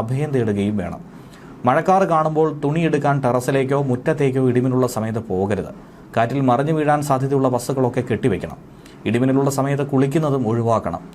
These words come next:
ടാപ്പുകളിൽ നിന്നും വെള്ളം ശേഖരിക്കുന്നതും ഒഴിവാക്കേണ്ടതാണ്. പൈപ്പിലൂടെ മിന്നൽ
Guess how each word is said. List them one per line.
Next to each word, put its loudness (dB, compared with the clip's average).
ടാപ്പുകളിൽ 2
നിന്നും 2
വെള്ളം 2
ശേഖരിക്കുന്നതും 0
ഒഴിവാക്കേണ്ടതാണ്. -2
പൈപ്പിലൂടെ 2
മിന്നൽ 2